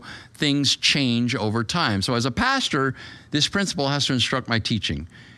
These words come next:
If I'm using fancy vocabulary to impress you with my education or my intelligence, then I failed to teach you the truth. In fact, what I'm actually communicating when I use language, the language of the academy, is, um, see how smart I am.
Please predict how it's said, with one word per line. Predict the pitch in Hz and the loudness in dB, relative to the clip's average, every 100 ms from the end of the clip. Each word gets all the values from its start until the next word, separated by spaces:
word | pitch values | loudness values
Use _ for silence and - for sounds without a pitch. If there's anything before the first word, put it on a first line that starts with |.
| - - | -20 -4
If | 120 135 | -2 2
I'm | 139 | 2
using | 151 147 120 | 2 0 0
fancy | 151 156 175 202 | 2 2 2 0
vocabulary | 165 131 143 135 139 131 139 147 | -2 -2 0 0 0 2 2 0
to | 127 123 | 0 0
impress | 104 90 135 143 156 | 0 0 0 2 2
you | |
with | 127 113 | 0 0
my | 110 | 0
education | 107 101 - 139 131 123 | 2 0 0 0 0 0
or | |
my | 104 | 0
intelligence, | 95 - 123 127 127 120 - - - - | 0 0 0 0 0 -2 -4 -8 -12 0
then | 120 | 2
I | 120 | 2
failed | 117 - 165 175 160 | 0 0 0 2 -2
to | |
teach | 123 127 110 - | 0 0 0 0
you | 117 | 0
the | 110 | 0
truth. | 98 101 80 78 | -2 0 -2 -4
In | - 123 135 | -2 -2 0
fact, | 165 147 131 - - - | 0 2 0 -6 -16 -4
what | 120 | 0
I'm | 120 | 2
actually | 151 - 147 123 | 2 2 0 0
communicating | 123 147 196 113 101 104 139 - - - - - - | 0 0 0 0 2 2 0 -6 -20 -20 -20 -12 -2
when | 110 | 2
I | 104 | 2
use | 165 294 220 | 2 2 2
language, | 143 120 107 107 - | 0 0 0 -2 -2
the | 113 107 | 0 0
language | 110 139 139 110 | 2 0 0 0
of | |
the | 104 104 | 2 0
academy, | - 117 92 87 120 165 - - - - - - | 0 0 0 0 -2 -4 -10 -20 -20 -20 -20 -10
is, | 117 104 98 98 90 - - | -2 2 2 2 0 0 -2
um, | 107 104 95 87 110 - - | -2 0 0 -2 -4 -14 -8
see | - 135 | -2 2
how | 127 | 2
smart | - - 147 | 0 -2 0
I | 95 | -2
am. | 85 90 | -4 -10